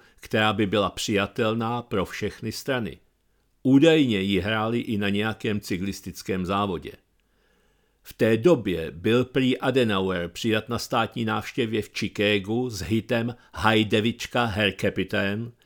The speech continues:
místo národní německé hymny. Heidewiczka je z roku devatenáct set třicet šest a zpíval ji také Karl Berbuer. A můžu vám říct, že je to také pěkná žachanda.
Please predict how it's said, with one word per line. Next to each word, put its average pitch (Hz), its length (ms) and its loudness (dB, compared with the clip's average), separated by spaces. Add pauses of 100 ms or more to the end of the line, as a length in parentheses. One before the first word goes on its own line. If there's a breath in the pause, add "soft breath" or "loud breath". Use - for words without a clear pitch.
(300 soft breath)
místo 117 480 2
národní 110 680 0
německé 107 600 -2
hymny. 117 420 -6 (840)
Heidewiczka 127 1000 2
je 117 220 6
z 113 100 0
roku 127 300 2
devatenáct 127 560 0
set 127 100 -2
třicet - 420 -4
šest 123 580 -2
a 104 120 -2
zpíval 117 540 0
ji 98 100 -2
také 120 560 0
Karl 110 460 2
Berbuer. 98 640 0 (720)
A 113 120 4
můžu 123 360 6
vám 95 260 2
říct, 117 480 -4 (160)
že 107 180 0
je 107 80 6
to 107 120 0
také 98 440 -2
pěkná 92 580 -2
žachanda. 80 640 -8